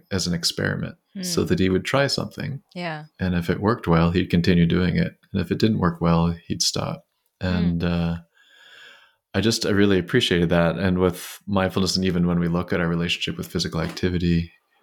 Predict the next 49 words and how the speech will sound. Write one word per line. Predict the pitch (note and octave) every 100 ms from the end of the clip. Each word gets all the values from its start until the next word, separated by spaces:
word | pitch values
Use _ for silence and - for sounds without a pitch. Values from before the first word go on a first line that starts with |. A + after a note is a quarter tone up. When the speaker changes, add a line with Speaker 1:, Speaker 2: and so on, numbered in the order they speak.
| -
Speaker 1:
you | F2+
know, | F2 E2+
we | F2+
can | F2 F#2+ F#2 F#2 F#2+
try | - -
things | - - E2+ E2+ F2+ -
that | -
work, | E2 E2 - -
and | E2+ E2+ E2+ _ - - _ _
if | - E2+
they | D#2
make | D#2+ E2+
us | -
feel | - F2
better, | E2 E2+ F#2 G2 G2+ G2+ -
continue | F2 F2 F2
doing | F2+ F2+
them. | G2 A#2
And | B2+
if | E3+
they | -
make | E2+ -
us | -
feel | - G2
worse, | F#2 F#2 G#2 -
to | - G2 G2+
s-, | G2+ - -
stop. | - A2+ A2+
It's | G2+ -
so | A#2
simple. | A2 A#2 G#2 F2 - - -
It's | -
not | A2
so | B2
easy | A2 F#2+ E2+
to | F2+
do, | F#2 E2+ D#2 - _ - - - _ -
but | F2+
it's | E2+
such | F2+ E2+
a | E2+
simple, | - E2+ D#2+ D2+
powerful | - E2 D#2+ E2+
concept | F2 E2 - - -
that's | - -
Speaker 2:
Yeah. | F2
Speaker 1:
inspired | F2 - F2 F2 -
me | F2 F2
for, | - - G2+